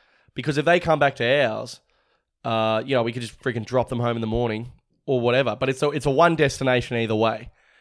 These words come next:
You know what I mean? So, but then we live about an hour away. These girls live around the corner. So, you know, we got Sergeant McElroy, um, Billy Darcy's on the Staples, and it's bloody, it's on for young and old, you know?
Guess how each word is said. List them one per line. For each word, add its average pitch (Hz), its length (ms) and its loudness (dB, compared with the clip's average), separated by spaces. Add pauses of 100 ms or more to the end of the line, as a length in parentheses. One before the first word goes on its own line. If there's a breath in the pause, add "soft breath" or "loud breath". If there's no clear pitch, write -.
(200)
You 127 100 -4
know 123 120 0
what 117 100 0
I - 20 -2
mean? 131 260 -4 (640 soft breath)
So, 131 920 4 (380)
but 135 140 0
then 139 320 2
we 175 160 6
live 170 160 6
about 120 300 4
an 117 80 2
hour 143 260 6
away. 107 400 0 (160)
These 143 200 0
girls 131 220 6
live 123 160 2
around 117 200 4
the 107 80 -2
corner. 117 400 0 (340)
So, 117 460 0 (680 soft breath)
you 123 120 0
know, 120 100 4
we 123 100 4
got 135 140 4
Sergeant 156 420 4
McElroy, 127 640 2 (120)
um, 110 540 0
Billy 156 240 2
Darcy's 120 420 4
on 117 100 0
the 107 60 -6
Staples, 117 560 -2
and 127 160 -4
it's 117 100 -6
bloody, 160 420 2
it's - 180 -8
on 160 220 6
for 143 100 -2
young 120 200 2
and 107 100 -4
old, 104 260 -6
you 120 140 0
know? 123 240 2